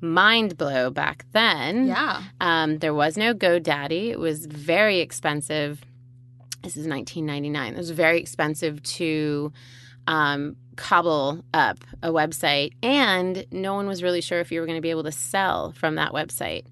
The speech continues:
Speaker 2: Yeah.
Speaker 1: Um, we used it more as, like, a almost a landing page, a marketing page. So essentially, we sold real estate on
Speaker 2: Mm-hmm.
Speaker 1: Ned and Shell. So there were these mini boutiques,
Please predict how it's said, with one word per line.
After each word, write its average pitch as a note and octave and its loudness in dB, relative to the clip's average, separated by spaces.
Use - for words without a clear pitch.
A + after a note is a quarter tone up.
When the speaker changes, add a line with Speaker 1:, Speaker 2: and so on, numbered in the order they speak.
Speaker 2:
Yeah. F#3+ -8
Speaker 1:
Um, D3+ -4
we D#3+ -4
used D#3+ -2
it D#3+ 0
more D3+ -2
as, D3 -4
like, C#3+ -2
a C#3 -4
almost F3+ -2
a D#3+ -2
landing D3 -4
page, - -8
a D3+ -6
marketing C#3+ -6
page. D#3 -10
So F#3+ 4
essentially, A#3+ 2
we G3+ 2
sold F3 2
real D#3+ 0
estate - -6
on D#3 -2
Speaker 2:
Mm-hmm. D#3 -2
Speaker 1:
Ned C#3+ -2
and D3+ -8
Shell. - -6
So E3 -4
there D#3+ -2
were D#3+ -4
these D#3 -8
mini D#3+ -4
boutiques, E3+ -6